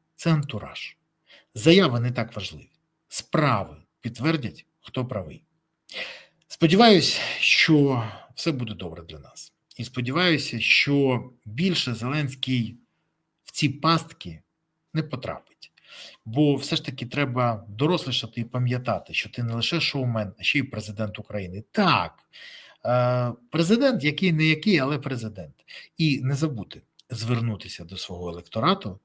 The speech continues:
і нагадати їм підтримати не лише в Фейсбуці, Ютубі, Телеграмі або будь-яких інших соціальних мережах, а й прийти негайно до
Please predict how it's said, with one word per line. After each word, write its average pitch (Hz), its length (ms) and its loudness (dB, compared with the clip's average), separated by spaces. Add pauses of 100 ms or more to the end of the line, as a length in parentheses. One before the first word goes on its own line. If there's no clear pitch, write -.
(120)
і 117 80 -4
нагадати 110 560 -4
їм 165 300 0 (340)
підтримати 127 640 0
не 131 200 2
лише 202 340 0
в - 40 -6
Фейсбуці, 107 960 -2 (320)
Ютубі, 117 640 -2 (120)
Телеграмі 117 580 2
або 104 220 0
будь-яких 107 460 -4
інших 101 240 -6
соціальних 101 440 -8
мережах, 143 360 0 (340)
а 208 120 8
й 180 100 8
прийти 151 500 -2
негайно 110 600 2
до 104 520 -2